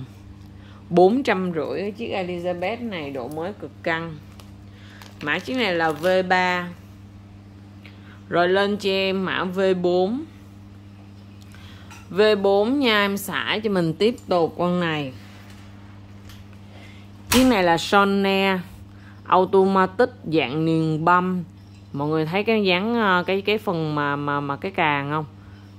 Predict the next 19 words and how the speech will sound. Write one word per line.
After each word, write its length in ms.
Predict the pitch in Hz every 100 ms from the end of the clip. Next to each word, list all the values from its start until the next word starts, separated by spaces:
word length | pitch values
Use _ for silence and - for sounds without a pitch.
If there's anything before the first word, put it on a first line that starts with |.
| -
Cái 100 | 180
càng 280 | 185 165 151
nó 120 | 170
ôm 400 | - 175 175 170
vào 180 | 160 143
hai 280 | 143 160 165
bên 320 | 165 170 165
trên 340 | 175 170 170
dưới 280 | 160 160 190
như 240 | 214 175
thế 60 | 180
này. 300 | 180 151 131 - - - - - - - -
Đó, 320 | - 139 143 170
núm 340 | 165 160 185
là 120 | 202
núm 500 | 156 156 185 185 202
đá 160 | 190 196
xanh 480 | 196 190 165 165
nè. 100 | 160